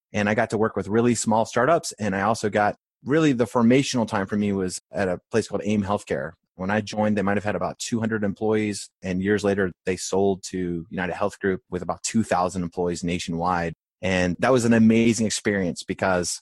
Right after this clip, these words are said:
some of the things I learned in college through those formational years, I got to now live out. Even though I was a young professional, we were growing so fast that things I learned in college, like always be curious, and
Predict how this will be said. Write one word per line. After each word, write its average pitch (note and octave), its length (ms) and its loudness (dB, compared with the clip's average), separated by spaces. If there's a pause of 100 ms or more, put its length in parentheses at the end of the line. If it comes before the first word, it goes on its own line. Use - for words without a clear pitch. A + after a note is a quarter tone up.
(140)
some A#2+ 200 2
of A#2 80 4
the - 40 -6
things A2+ 160 4
I G#2 60 4
learned G#2 240 2
in G2+ 60 2
college D3+ 540 0 (260)
through G#2 140 2
those G2+ 200 2
formational G#2 560 2
years, A#2 460 2
I G#2 80 0
got G#2+ 220 0
to F#2+ 280 0
now F#2+ 520 0 (140)
live G2+ 200 2
out. F2+ 240 2
Even G#2+ 200 0
though G#2+ 120 4
I G#2 60 4
was F#2+ 120 -2
a F#2 60 -4
young G#2 480 2
professional, A2+ 760 0 (120)
we A2 160 2
were G#2 60 2
growing G2+ 300 2
so B2+ 320 2
fast A2 560 0 (100)
that G2 240 2
things A#2+ 200 4
I A2+ 40 4
learned G#2+ 260 4
in G2 60 -2
college, G#2+ 380 0
like F2+ 220 2 (280)
always A2+ 320 2
be A2 120 -2
curious, F#2+ 760 0
and F#2 460 -2